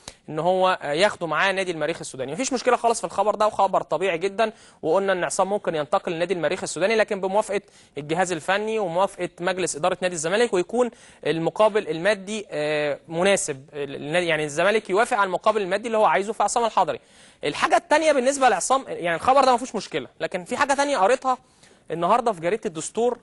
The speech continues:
واتاكدت منها، يعني اتاكدت منها، آه، مكتوب في جريده الدستور ان عصام الحضري طلب، ع-، عمل اجتماع مع الكابتن حسن شحاته، وقلنا الخبر ده هنا في الكوره اليوم،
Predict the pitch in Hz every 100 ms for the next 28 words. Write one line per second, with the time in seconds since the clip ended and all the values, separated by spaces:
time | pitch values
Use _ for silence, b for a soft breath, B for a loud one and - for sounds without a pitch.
0 | b b b b 170 180 - 254 - 196
1 | 185 135 113 - 131 131 131 - 143 196
2 | - 180 208 233 233 - 151 151 98 156
3 | - 254 285 285 - - - 165 214 202
4 | 180 - 240 262 165 165 143 - 240 226
5 | 254 262 269 269 _ _ b b b b
6 | - 240 185 143 _ - 151 - 123 165
7 | 214 202 - 214 202 - 175 170 202 208
8 | 190 220 240 226 247 202 - 220 190 175
9 | 208 220 - - 220 196 247